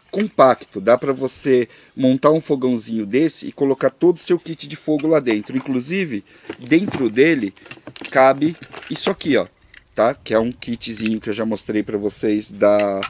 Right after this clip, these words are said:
da Smith, tá? Você coloca ele aqui dentro, ó, e você vai ter aí um belo kitzinho de fogo montado pra você. Esse kit da Smith tem uma pederneira, tem duas pederneiras, um riscador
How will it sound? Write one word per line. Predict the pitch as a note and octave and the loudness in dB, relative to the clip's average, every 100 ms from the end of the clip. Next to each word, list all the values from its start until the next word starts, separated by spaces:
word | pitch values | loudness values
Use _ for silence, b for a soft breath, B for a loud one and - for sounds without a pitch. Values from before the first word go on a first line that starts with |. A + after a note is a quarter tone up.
| B B B B B B - | B B B B B B -2
da | A2+ A#2 G#2+ G#2+ | 2 4 4 2
Smith, | A2+ - C3+ - - - - | 0 0 2 2 -2 -12 -6
tá? | A2 | -4
Você | A2+ C3+ | -4 -2
coloca | A2+ A2 C3 | 0 0 -2
ele | B2+ | -4
aqui | - | -4
dentro, | D3+ C#3 F#3+ C#3+ | 0 0 0 -2
ó, | G2 - B - - | -4 -4 B -4 2
e | D3 F3 | 4 4
você | C#3 D3 E3 | -2 -2 0
vai | D3 | -2
ter | C#3 D3 | 0 2
aí | C3 D3 | 2 2
um | D#3 A#2+ A#2+ | 0 -4 2
belo | C#3 E3 F3 | 4 6 2
kitzinho | - D#3+ D3 C3 C#3 | -4 -8 -6 -2 0
de | C3+ | -2
fogo | C3 C3 B2+ | -4 -2 -2
montado | C3+ D3 C#3+ A#2 A#2 B2 C3 - | 0 0 0 2 2 0 -4 -4
pra | B2+ B2 | 0 0
você. | C#3+ - G#2+ G2 b b | 0 -4 -6 -8 b b
Esse | C#3+ - C#3 | -6 -6 -6
kit | C3+ B2 | -6 -4
da | A#2+ B2 | -2 -2
Smith | A#2 B2 C#3+ C#3 B2+ | 0 0 0 -2 -8
tem | - | -4
uma | A2+ | -4
pederneira, | A#2 A#2 A2+ A2+ A#2+ D3 E3+ E3 F3+ - | -2 -4 -2 0 0 2 2 2 0 -2
tem | C3+ | -2
duas | C#3 F3+ | 0 0
pederneiras, | - D3 C3 C3+ D3+ D3 C3+ | -2 0 2 2 0 -2 -4
um | C3+ | -6
riscador | B2 B2+ - A2+ A#2 C3 D3 | -6 -6 -4 -2 2 4 2